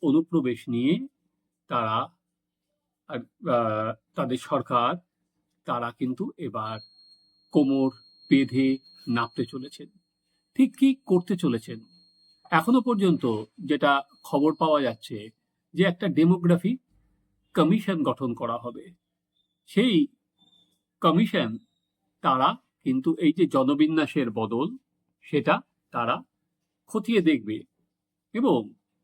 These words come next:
সেখানে স্বাভাবিকভাবেই যে বিষয়টা ধরুন এসআইআর এর সময় হোক বা বারবার করে উঠে আসছে, যে বিরোধী দলগুলো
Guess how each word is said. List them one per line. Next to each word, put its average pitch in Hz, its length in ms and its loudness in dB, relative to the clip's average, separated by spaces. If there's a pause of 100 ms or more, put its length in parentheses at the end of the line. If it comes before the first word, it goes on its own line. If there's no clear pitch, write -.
(100)
সেখানে 175 540 0 (220)
স্বাভাবিকভাবেই 139 920 -4 (880)
যে 160 260 4
বিষয়টা 143 680 2 (260)
ধরুন 139 380 0
এসআইআর 143 460 0
এর 131 80 0
সময় 123 380 -2
হোক 123 180 -4
বা 131 180 2
বারবার 143 400 0
করে 117 320 -6
উঠে - 260 -4
আসছে, 127 480 -8 (640)
যে 170 280 6
বিরোধী 156 560 2 (160)
দলগুলো 120 720 0